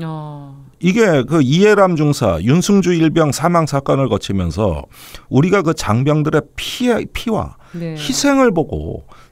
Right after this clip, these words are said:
Speaker 2: 더 이상 국민들한테 우리가 죄를 짓지 말자.
Speaker 1: 음.
Speaker 2: 이런 취지로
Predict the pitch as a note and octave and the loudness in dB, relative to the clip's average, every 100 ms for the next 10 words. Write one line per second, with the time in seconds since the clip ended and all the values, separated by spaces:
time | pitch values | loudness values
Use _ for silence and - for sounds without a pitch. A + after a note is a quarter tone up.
0 | - G2+ G3 A#3+ C4 - E3+ F3+ E3+ D#3+ | -2 2 4 4 2 2 2 2 2 2
1 | D3 C#3 C3 B2 A#2+ A#2+ A#2 A2 B2+ G2+ | 2 2 2 0 0 0 0 -2 -4 -4
2 | G2+ G2+ F#2 A2 C#3 D3 A2 - G#2+ E2 | -2 -4 -2 0 2 0 -2 -6 -6 -6
3 | E2 C#2+ - - F3+ E3+ E3+ D#3+ G3+ F#3+ | -8 -10 -14 -12 -10 -8 -2 0 0 -2
4 | F3+ D3 D3 A2 A#2 F2 B1+ | -4 -2 0 2 0 -2 -6